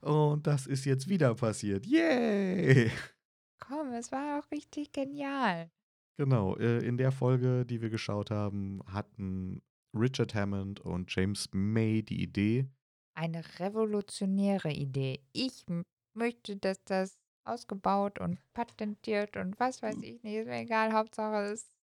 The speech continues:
Speaker 2: findet bald statt.
Speaker 1: Okay. Ähm, ja, sie hatten eine Statistik, äh, zitiert,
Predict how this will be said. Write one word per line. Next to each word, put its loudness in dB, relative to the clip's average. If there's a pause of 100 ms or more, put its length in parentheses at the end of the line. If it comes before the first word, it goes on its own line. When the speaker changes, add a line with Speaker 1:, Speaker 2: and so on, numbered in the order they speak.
(120)
Speaker 2:
findet -6
bald -2
statt. -4 (160)
Speaker 1:
Okay. -2 (800)
Ähm, 2
ja, 6
sie 0
hatten 0
eine 2
Statistik, -2
äh, 0
zitiert, -2